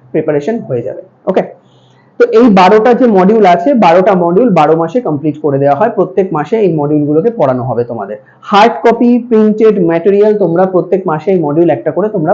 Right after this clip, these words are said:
পাচ্ছ। এই মডিউলগুলো যখন প্রতি মাসে পড়ানো হয়, এই প্রত্যেক মডিউলের ওপর আমাদের শনিবার এবং রবিবার যে ক্লাস, সেই ক্লাসে থাকবে মক টেস্ট। আমাদের এবার প্রথমে বলে রাখি যে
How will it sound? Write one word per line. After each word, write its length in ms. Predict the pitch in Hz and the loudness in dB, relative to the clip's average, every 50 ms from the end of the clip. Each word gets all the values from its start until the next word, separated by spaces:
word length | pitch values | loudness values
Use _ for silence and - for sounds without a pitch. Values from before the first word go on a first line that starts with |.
| 214 - | -2 -2
পাচ্ছ। 220 | 131 123 - - - 120 107 - - _ _ _ - 196 | -4 -4 -6 -10 -12 -14 -14 -14 -16 _ _ _ 2 4
এই 60 | 220 220 202 | 4 4 4
মডিউলগুলো 460 | 185 185 190 202 214 208 208 214 214 214 214 | 4 4 4 2 2 2 2 2 4 2 2
যখন 160 | 202 214 220 214 190 | 2 0 0 -2 -2
প্রতি 180 | 180 160 190 190 190 | -2 -2 0 0 -2
মাসে 180 | 185 190 202 190 - | 0 0 -2 -2 0
পড়ানো 280 | 185 185 196 254 247 214 175 | 2 2 2 4 2 2 0
হয়, 160 | 156 147 175 - - - _ _ _ - 202 226 | 0 -2 -2 -4 -8 -16 _ _ _ -2 2 2
এই 80 | 262 269 262 | 4 4 2
প্রত্যেক 360 | - 233 233 233 - - 294 294 254 208 196 | 2 2 0 0 0 -2 -2 0 0 0 0
মডিউলের 400 | 196 208 233 233 233 233 220 196 185 185 | 2 2 2 2 4 4 4 4 2 0
ওপর 280 | - 170 170 165 185 233 262 - - - - _ - 156 | 0 0 0 2 2 2 0 -2 -6 -16 -14 _ -4 -2
আমাদের 320 | 165 190 202 190 185 185 226 247 - - - | 0 2 2 4 4 4 4 2 -2 -6 -4
শনিবার 400 | 220 208 214 226 226 226 240 226 220 | -2 0 0 2 2 2 2 4 4
এবং 100 | 208 220 208 185 | 2 2 4 4
রবিবার 300 | 180 180 202 208 220 214 190 214 | 4 4 2 2 2 2 2 0
যে 60 | 208 196 - | 0 0 2
ক্লাস, 260 | 196 196 175 165 - - - - - - | 2 4 4 2 0 -2 -8 -14 -4 0
সেই 120 | 226 196 190 | 0 0 2
ক্লাসে 260 | 196 170 156 156 214 196 202 | 2 0 0 0 -2 -2 -2
থাকবে 200 | 180 170 185 226 208 170 | -2 -2 -2 -2 -2 -2
মক 140 | 143 127 - - - | -2 -4 -6 -8 -16
টেস্ট। 240 | 123 - - _ _ _ _ _ _ _ _ _ _ 190 | -20 -20 -20 _ _ _ _ _ _ _ _ _ _ 0
আমাদের 220 | 196 220 240 254 262 262 | 0 2 2 4 4 4
এবার 140 | 262 277 262 - | 4 2 2 2
প্রথমে 280 | 233 220 - 262 262 262 226 214 | 2 2 2 2 2 2 2 2
বলে 140 | 233 240 247 247 | 2 4 4 2
রাখি 200 | 233 - - 202 214 196 | 2 2 0 0 0 0
যে 60 | 202 | 0